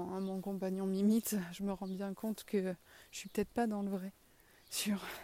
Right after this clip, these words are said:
sur ma perception. Et donc voilà, si je suis pas dans ma perception sur l'accent, je me dis que je suis peut-être pas de ma, sur ma perception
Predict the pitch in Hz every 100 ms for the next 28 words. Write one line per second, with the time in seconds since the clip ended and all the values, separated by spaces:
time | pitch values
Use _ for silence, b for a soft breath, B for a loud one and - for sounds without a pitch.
0 | - - 196 196 - 202 - 202 - 202
1 | - b b b b b b b b -
2 | 196 196 196 185 - - - 202 190 -
3 | 180 233 233 196 190 190 - 190 208 196
4 | 196 185 180 - 226 - 190 165 208 -
5 | 202 - 170 180 - 214 208 190 185 -
6 | 190 180 185 - 185 - 214